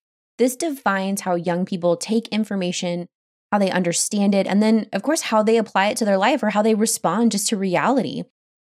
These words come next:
This is the lens. Biblical worldview is a lens that everything is seen through. Thus, as we'll see, if that lens gets distorted, then it follows that relationships,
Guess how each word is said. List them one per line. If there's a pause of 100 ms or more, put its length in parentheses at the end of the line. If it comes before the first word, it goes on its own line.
This
is (120)
the
lens.
Biblical
worldview
is
a
lens
that (460)
everything
is
seen
through. (300)
Thus, (280)
as
we'll
see,
if
that
lens
gets
distorted, (400)
then
it
follows
that
relationships,